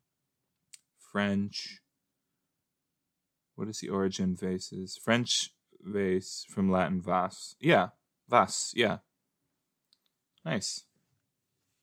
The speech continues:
Vas. A vase. A vessel. A vase. What's she doing here? Look at this hat.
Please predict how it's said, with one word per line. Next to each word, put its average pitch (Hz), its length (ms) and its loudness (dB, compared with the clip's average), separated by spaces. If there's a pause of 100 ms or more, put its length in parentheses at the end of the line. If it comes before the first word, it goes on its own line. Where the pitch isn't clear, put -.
(640)
Vas. - 840 -4 (1700)
A 107 60 -2
vase. - 760 0 (1040)
A 98 120 0
vessel. - 460 0
A 95 100 0
vase. - 760 -8 (2250)
What's - 200 -2
she 98 160 -2
doing 90 300 -6
here? 87 380 -10 (2250)
Look 165 120 -6
at 214 60 2
this 220 140 0
hat. - 720 -2